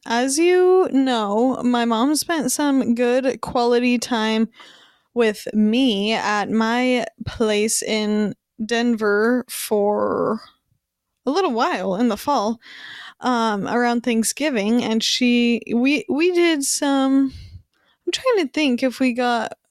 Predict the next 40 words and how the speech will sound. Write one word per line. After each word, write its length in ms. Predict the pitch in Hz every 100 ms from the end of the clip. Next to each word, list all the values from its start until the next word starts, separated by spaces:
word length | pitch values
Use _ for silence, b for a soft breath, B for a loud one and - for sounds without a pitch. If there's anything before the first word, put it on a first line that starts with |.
| 233
furniture 920 | - - - 262 254 240 233 254 214
that 500 | 202 208 220 214 214
go 160 | 196 120
around. 420 | 123 113 110 160
I 120 | -
don't 240 | 320 359 339
know 180 | 311
that 160 | 302 247
we 120 | 262
were 160 | 262 247
really 220 | 240 240
furnishing 520 | - 240 233 233 233
things 480 | 226 226 214 220 220
that 300 | 214 190 -
go 140 | 196
around, 400 | 185 147 104 226 -
but 200 | - - B B B B B
we 200 | 233 214
have 600 | - - 233 202 175 202
had 440 | - 208 185 185
those 480 | 220 208 220 214 226
moments 360 | 226 226 220 226
with 120 | 226
my 100 | 226
mom, 200 | 220 220
and 280 | 277 311 262
we 100 | 254
were 140 | 240
just 320 | 220 220 -
doing 220 | 233 214 208
some 160 | 220
more 180 | 208 202 B B B B B B -
kind 280 | 262 262 240
of 160 | 208 - -
feng 360 | - - 247 226
shuiing 800 | - - 247 240 233 214 190 208
and 180 | 214 226
decorating 640 | 233 226 - 208 202 214
like 240 | 202 208 -
we 440 | 214 208 202 185